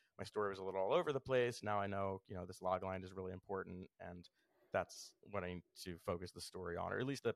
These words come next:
pitch, uh, of the story." Um, so I'm so glad you're, you're a fan of that.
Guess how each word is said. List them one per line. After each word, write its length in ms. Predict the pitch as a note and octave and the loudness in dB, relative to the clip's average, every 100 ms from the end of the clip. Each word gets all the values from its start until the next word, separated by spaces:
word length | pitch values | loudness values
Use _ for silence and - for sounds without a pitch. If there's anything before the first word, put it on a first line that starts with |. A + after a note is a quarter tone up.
| - | -2
pitch, 360 | E2 - - - _ | -6 -6 -14 -18 _
uh, 180 | F2+ F2+ F2+ | -4 -2 0
of 180 | F2 F2 | -2 -4
the 60 | |
story." 380 | - G2 G2+ A2 - _ - | -10 -4 -4 -4 -8 _ -4
Um, 200 | F2+ F2+ | 0 0
so 80 | F2 | -2
I'm 40 | G2+ | 2
so 120 | B2 | 4
glad 320 | G#2+ G#2+ F#2+ | 8 8 8
you're, 240 | F#2+ F#2+ - | 4 0 0
you're 120 | F#2+ | -2
a 40 | |
fan 260 | F2+ F2+ F2+ | 0 0 0
of 80 | F2 | 0
that. 280 | F2 F2 | 0 0